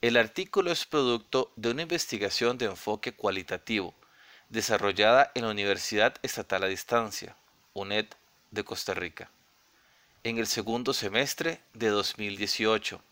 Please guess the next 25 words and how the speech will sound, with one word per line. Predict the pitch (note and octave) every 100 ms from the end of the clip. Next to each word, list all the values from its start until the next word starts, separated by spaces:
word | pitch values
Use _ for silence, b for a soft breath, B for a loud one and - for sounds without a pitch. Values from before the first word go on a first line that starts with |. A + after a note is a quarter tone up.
| b b b b b b b -
con | B2
la | A#2+ -
participación | A#2 - A#2 A2 A2 - C#3+
de | E3+
nueve | D3 C#3 E3
personas | E3+ A2+ G2+ A#2 C3+ -
funcionarias | A#2 G#2 G2+ F#2+ A#2+ D#3 C#3+ -
de | G#2+
la |
universidad, | G2 F#2+ F#2 - G2+ F#2+ F2+ - b b b b b b
expertas | A2+ - - C#3 D#3+ - E3+ -
en | A2+ G#2+
aprendizaje | - G#2 F#2+ F#2 A2 A#2
virtual. | A#2 F#2 - F2 F2+ - _ _ _ _ _ - B B B B B B
Su | - C#3
objetivo | A2+ A2+ - F3+ G#3
fue | - D3 E3
definir | - C3 A#2 D3 F3
los | -
componentes | - A#2+ G#2+ G2+ A2 C#3 - D#3+
de | D3+
la | B2
competencia | G#2+ F2+ G2 - A2+ B2 D3
digital | C3+ G#2+ - G#2
docente | G2+ F#2+ A#2 C3 D3 D#3+